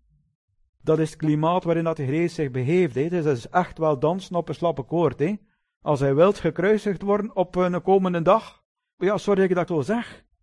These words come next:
maar elke dag kon dat bij manier van spreken, als Jezus een stap verkeerd had, is het een laatste dag zijn, hè, mensen. We denken er zo niet over na, maar dat was wel een realiteit, hè.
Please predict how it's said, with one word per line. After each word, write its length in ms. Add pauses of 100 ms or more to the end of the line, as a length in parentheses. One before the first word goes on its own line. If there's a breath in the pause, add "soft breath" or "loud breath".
maar 260 (300)
elke 360
dag 320
kon 200
dat 100
bij 140
manier 260
van 160
spreken, 400
als 180
Jezus 280
een 120
stap 220
verkeerd 360
had, 140
is 80
het 100
een 80
laatste 360
dag 240
zijn, 200
hè, 80
mensen. 440 (540)
We 120
denken 300
er 80
zo 160
niet 140
over 300
na, 240
maar 140
dat 120
was 160
wel 200
een 60
realiteit, 640
hè. 180